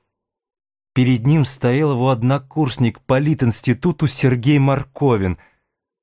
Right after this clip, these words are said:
Когда-то он был одной из самых ярких личностей на курсе и сильно косил под Маяковского, носил жёлтый свитер и писал эпатирующие стихи. «Мой стих членораздельный, как топор»,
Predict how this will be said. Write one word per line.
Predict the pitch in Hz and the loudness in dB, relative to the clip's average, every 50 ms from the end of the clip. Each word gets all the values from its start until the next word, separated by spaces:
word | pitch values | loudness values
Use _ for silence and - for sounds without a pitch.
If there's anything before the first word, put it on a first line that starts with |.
| _ _ _ | _ _ _
Когда-то | - 110 104 98 104 101 101 101 143 151 147 - 131 | -2 -2 0 0 -2 -4 0 0 0 0 2 0 0
он | 127 120 | 0 0
был | 117 131 127 135 | 0 0 0 0
одной | 123 120 147 160 156 | 0 0 0 0 0
из | 143 - | 0 -2
самых | - - 151 160 156 147 - - - | -2 0 0 0 0 -2 -4 -6 -12
ярких | - 92 120 139 139 131 - 151 131 - - | -6 -2 0 0 0 0 -4 -8 -8 -6 -4
личностей | 143 151 175 151 - - - 120 101 - - 117 | -2 -2 -2 -2 -2 -2 -2 -2 -2 -2 -2 0
на | 113 117 | 0 -2
курсе | - - - 190 156 - - - 147 127 131 - _ _ _ _ _ _ _ _ | -2 -2 -2 -2 -2 -2 -2 -2 -2 -2 -2 -8 _ _ _ _ _ _ _ _
и | - 117 | 0 0
сильно | - - - - - 165 165 151 151 143 139 | 0 0 -2 0 0 2 2 4 2 2 2
косил | - 139 131 131 - 147 127 123 | 0 -2 -2 0 0 -2 -2 0
под | - 139 127 | 0 0 2
Маяковского, | 131 135 147 143 135 - 143 131 113 95 - - - 104 101 95 90 - _ _ _ _ _ _ - | 2 2 2 0 0 0 0 0 0 0 -4 -4 -2 -2 -2 -2 -2 -6 _ _ _ _ _ _ -2
носил | 92 104 120 - - 143 127 | 0 2 2 2 2 0 0
жёлтый | 110 - - 135 127 110 - 117 104 | 0 0 0 0 0 0 0 -4 -6
свитер | - - - 110 131 185 196 - 170 156 - - | -4 -6 -4 -2 0 0 2 2 0 -2 -2 -4
и | - 113 | -6 -4
писал | - - 117 - - - 143 139 143 - | -2 -2 -2 -2 0 0 0 0 0 0
эпатирующие | - 123 - 127 113 - - 127 120 117 113 - - 131 117 | -2 -2 -2 -2 -2 0 0 0 0 0 -2 -2 -4 -6 -6
стихи. | - - - - 120 - - 117 110 95 82 73 - _ - _ _ _ _ | -6 -6 -4 -4 -4 -4 -2 0 0 0 0 -2 -4 _ -20 _ _ _ _
«Мой | _ 95 98 107 113 113 110 | _ 0 2 4 4 2 0
стих | - - - - - - - 175 185 156 - - - - | -2 -4 -6 -6 -6 -4 0 0 0 0 -2 -8 -14 -16
членораздельный, | - - - 131 127 143 151 151 156 151 151 147 139 120 113 101 90 123 151 151 139 127 135 135 135 | -10 -8 -4 0 2 2 2 2 2 2 0 0 -2 -4 -10 -10 -2 0 0 0 0 0 -2 -2 0
как | 131 151 139 - | -2 -2 -4 -2
топор», | - - 143 147 - 156 151 147 139 139 - | -2 -2 -2 -2 0 0 0 0 0 -2 -6